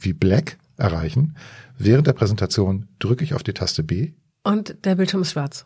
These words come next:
Speaker 1: Das mache ich immer ganz gerne, wenn eine Frage aus dem Publikum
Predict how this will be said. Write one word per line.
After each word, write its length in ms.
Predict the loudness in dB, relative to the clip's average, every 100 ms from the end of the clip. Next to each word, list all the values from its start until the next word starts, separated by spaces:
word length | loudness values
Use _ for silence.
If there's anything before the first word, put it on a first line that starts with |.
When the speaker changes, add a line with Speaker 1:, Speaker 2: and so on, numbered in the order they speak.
| _
Speaker 1:
Das 220 | 0 2 -2 0
mache 260 | 4 4 4
ich 80 |
immer 120 | 4 4
ganz 180 | 4 4
gerne, 300 | 4 4 4
wenn 320 | 2 2 -4 -14 _ _ _ _ _
eine 120 | 0
Frage 320 | 2 0 2
aus 140 | 0 0
dem 100 | -4
Publikum 500 | -4 -6 -6 -10